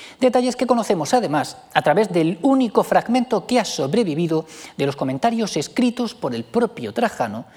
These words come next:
sobre las guerras dácicas, a imitación de las famosas crónicas de Julio César sobre sus campañas contra los galos. Trajano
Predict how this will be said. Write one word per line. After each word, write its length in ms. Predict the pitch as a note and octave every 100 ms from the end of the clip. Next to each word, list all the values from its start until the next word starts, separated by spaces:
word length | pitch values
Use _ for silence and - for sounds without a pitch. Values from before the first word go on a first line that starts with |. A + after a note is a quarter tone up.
| - -
sobre 240 | E3+ C#3
las 160 | B2+ B2+
guerras 320 | B2 B2+ -
dácicas, 500 | G3 - A2 - - _ _ _ - - - -
a 100 | C#3
imitación 720 | C3+ C3 - E3+ E3+ F#3 G3+
de 100 | F#3+
las 260 | B2+ G#2+
famosas 440 | - A2+ D#3 D#3 -
crónicas 760 | - G3 E3+ - A#2+ A2 - -
de 80 | -
Julio 340 | G#3 A3 F3+
César 480 | - F3 - D#3 - - - -
sobre 180 | - B2+
sus 160 | C#3
campañas 460 | - C3 B2 A#2 G#2+
contra 260 | A2+ A2+ G#2
los 140 | G#2+
galos. 460 | E3+ E3 A2+ - - _ _ _ _ _ _ _ _ _ _ - - - - - _ - _
Trajano 540 | - D3+ F3 G3 C4